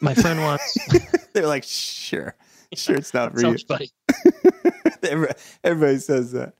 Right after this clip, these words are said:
Speaker 2: Um, all right, so you've been running the relationship school. How long you been doing that?
Speaker 1: Uh, we started in twenty sixteen formally with our first class.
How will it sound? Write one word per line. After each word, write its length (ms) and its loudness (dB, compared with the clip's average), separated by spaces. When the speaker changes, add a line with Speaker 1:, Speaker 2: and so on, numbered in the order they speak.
Speaker 2:
Um, 560 0
all 80 4
right, 160 0
so 100 0
you've 100 6
been 120 4
running 220 4
the 80 6
relationship 680 4
school. 260 2
How 120 0
long 180 2
you 80 4
been 160 4
doing 260 4
that? 300 -2
Speaker 1:
Uh, 340 -6
we 140 -4
started 460 -4
in 280 -2
twenty 480 -4
sixteen 800 -2
formally 640 0
with 160 0
our 100 0
first 400 -2
class. 580 -8